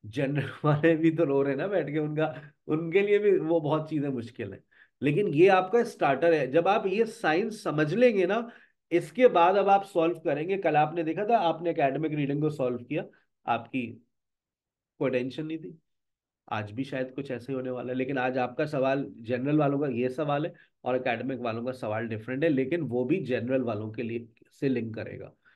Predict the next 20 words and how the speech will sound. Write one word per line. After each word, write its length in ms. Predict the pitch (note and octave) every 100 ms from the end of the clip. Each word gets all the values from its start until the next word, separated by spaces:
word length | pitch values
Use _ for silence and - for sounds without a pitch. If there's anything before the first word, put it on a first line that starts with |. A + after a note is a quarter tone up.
| _ _ C3+
क्योंकि 140 | C3+
आज 220 | B2+ B2
list 300 | B2 B2+ -
of 140 | C#3 C3
heading 300 | A2 A#2+ B2
भी 80 |
पढ़ा 180 | B2+ G2+
रहा 140 | F#2+ F#2
हूं 80 | -
मैं 60 | - _ _ _ _ -
एकेडमिक 480 | B2 C3+ A2 A2+ A2
वालों 240 | F2 -
से। 160 | - - _ _ _ _ _ _ _ _
चले, 240 | - G2 F#2+ _ _ _ _ _ _ _ _ _ _ _ -
"I 120 | G3+
am 120 | B3+ B3
studying 440 | - A3+ A#3+ B3 G#3
Spain।" 280 | - D#3
अब 140 | D3+ E3
आपने, 260 | F3+ G3